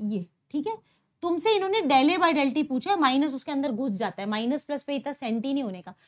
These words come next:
माइनस लगाने का मतलब सिर्फ इतना है कि फाइनल रेट पॉजिटिव आए, ठीक है, माइनस प्लस को कैलकुलेशन में कंसीडर मत करो। तुमसे इन्होंने पूछा minus del A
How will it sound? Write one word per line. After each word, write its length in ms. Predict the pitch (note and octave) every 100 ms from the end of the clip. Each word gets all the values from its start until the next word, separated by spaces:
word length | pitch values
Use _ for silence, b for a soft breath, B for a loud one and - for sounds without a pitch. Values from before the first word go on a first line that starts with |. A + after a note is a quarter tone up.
| _ -
माइनस 380 | G#3 B3+ D4+ D4+
लगाने 240 | C#4 C#4
का 80 | D4
मतलब 260 | B3+ C4 C#4
सिर्फ 240 | D4 D4
इतना 200 | B3 B3+
है 60 | D4+
कि 120 | F#4
फाइनल 320 | D4 B3 C#4
रेट 200 | C4+ C#4
पॉजिटिव 400 | B3+ G#3+ G3+ A3+
आए, 80 | F3 - _ _
ठीक 140 | D4 G4
है, 120 | G#4 b _
माइनस 300 | A#3+ C#4 E4
प्लस 160 | D#4+ D#4+
को 80 | E4
कैलकुलेशन 520 | D4 B3 D4 D4 D#4
में 100 | D4+
कंसीडर 340 | C4+ B3+ C4+ C4
मत 160 | A#3
करो। 200 | - F3 - _ _ _ -
तुमसे 340 | D4 D4 G4+
इन्होंने 240 | F#4+ F4 F4
पूछा 320 | C#4+ C#4+ F#4
minus 840 | E4 B3 A3+ A#3 B3+ D4 D#4+ F4 - G#3 F#3+
del 420 | A3+ A#3 B3+ C#4+ C#4+ -
A 120 | C4